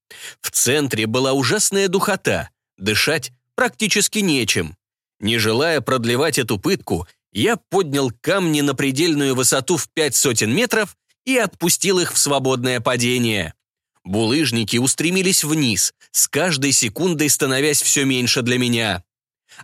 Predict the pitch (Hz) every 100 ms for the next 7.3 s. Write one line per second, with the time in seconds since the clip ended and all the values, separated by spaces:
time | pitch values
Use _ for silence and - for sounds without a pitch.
0 | - 107 104 104 123 185 104 82 _ _
1 | 113 151 262 214 160 156 135 151 127 123
2 | 120 196 247 - _ _ - 269 247 233
3 | - 240 196 139 139 98 - - _ _
4 | _ _ - 107 151 131 131 113 - 160
5 | 233 143 160 135 95 - _ - - 165
6 | 147 151 143 175 214 - 139 113 123 202
7 | 403 123 87